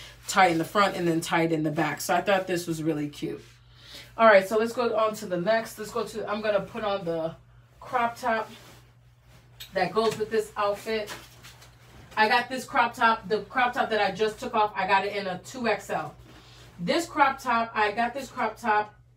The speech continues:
in an extra large, and I got the shorts in a two X L. And the only reason why I got the shorts in the two X L was because I didn't want the shorts to be tight and tucked underneath my bottom.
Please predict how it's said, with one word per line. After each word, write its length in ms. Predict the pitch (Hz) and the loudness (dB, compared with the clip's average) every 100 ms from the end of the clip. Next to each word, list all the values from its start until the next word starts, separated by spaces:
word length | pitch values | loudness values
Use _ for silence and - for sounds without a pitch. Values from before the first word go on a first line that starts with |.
| - - 220 | -20 -12 -4
in 80 | |
an 160 | 208 190 | -2 0
extra 320 | 220 220 254 | -2 -4 -2
large, 320 | 220 214 233 226 | 2 4 4 0
and 100 | 202 | -2
I 100 | 196 | -2
got 200 | 202 202 | 0 -2
the 60 | 175 | -6
shorts 800 | - - 302 247 208 - - - - - - - | -8 -2 2 4 2 -2 -14 -18 -20 -20 -20 -4
in 140 | 208 196 | -2 -2
a 100 | - | -4
two 200 | 233 202 | -2 0
X 220 | - - | 0 -2
L. 240 | 185 - - | -2 -2 -4
And 80 | 202 | -2
the 60 | |
only 180 | 240 320 | 0 0
reason 160 | 339 311 | 0 0
why 120 | 269 | 2
I 20 | |
got 160 | 269 254 | 0 -2
the 80 | |
shorts 240 | 254 254 - | -2 -2 -2
in 80 | 226 | -6
the 100 | - | -6
two 160 | 254 | -2
X 240 | 214 202 208 | -2 -2 -4
L 300 | 190 185 - - - | -2 -2 -4 -14 -8
was 140 | 202 | -8
because 320 | 226 226 208 | -4 -2 0
I 160 | - 202 | 0 2
didn't 220 | 208 202 | 2 2
want 220 | 208 226 - - - - - 180 | 0 0 -4 -20 -20 -20 -16 -4
the 100 | 208 | -4
shorts 340 | 240 220 214 | -2 -2 -2
to 80 | 202 | -6
be 160 | 190 - | -10 -6
tight 420 | 196 170 180 - - - - | -2 -2 -2 -10 -20 -20 -8
and 180 | 180 175 | -8 -4
tucked 300 | 226 - - | -2 -4 -6
underneath 420 | 202 196 196 185 | -4 -4 -4 -6
my 160 | 185 180 | -2 -2
bottom. 480 | 170 165 165 196 | 0 -2 -4 -8